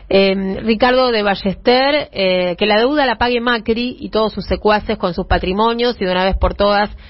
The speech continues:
eh, sacarle los peajes, que ahí está la verdadera platita, dice Ricardo de, eh, Ballester. Un beso grande para todos ustedes. Bueno, muchísimas gracias.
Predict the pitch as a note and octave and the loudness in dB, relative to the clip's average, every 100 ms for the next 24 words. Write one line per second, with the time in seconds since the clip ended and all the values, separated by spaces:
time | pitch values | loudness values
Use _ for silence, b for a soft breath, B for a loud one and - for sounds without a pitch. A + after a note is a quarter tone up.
0 | B B B F#3 F3+ F3 E3+ F#3 G3 G#3 | B B B 2 4 2 -2 -2 -2 0
1 | F#3 - G3 F#3+ F3+ E3 D#3+ - - F#3 | 0 2 2 2 0 -4 -4 -8 -4 -2
2 | G3+ F3+ G#3 G3 F3 F3 F#3+ F#3 F3+ F3 | 0 0 0 2 2 0 0 0 0 -2
3 | F3+ E3+ D#3+ E3 E3 E3 E3 F3 F3+ F#3 | -4 -4 -2 -2 -2 -4 -4 -2 -2 2
4 | F#3 F3 F3 F3 - D#3+ D#3+ E3 E3 E3 | 2 2 0 -2 -4 -4 -2 0 -2 -2
5 | E3+ - A#3 B3+ G#3 F#3+ F3+ F3+ F3 F#3 | -6 0 2 2 0 -2 -2 -2 0 0
6 | G3 G3 F#3 E3+ F#3 F#3 F3 D#3+ - F#3+ | 0 -2 0 -2 0 -2 -4 -6 0 2
7 | G3+ F3+ E3 D#3+ D#3+ - F3 E3+ E3 E3 | 2 0 -2 -4 -8 -8 -6 -4 0 0
8 | D#3+ D#3+ | 0 -4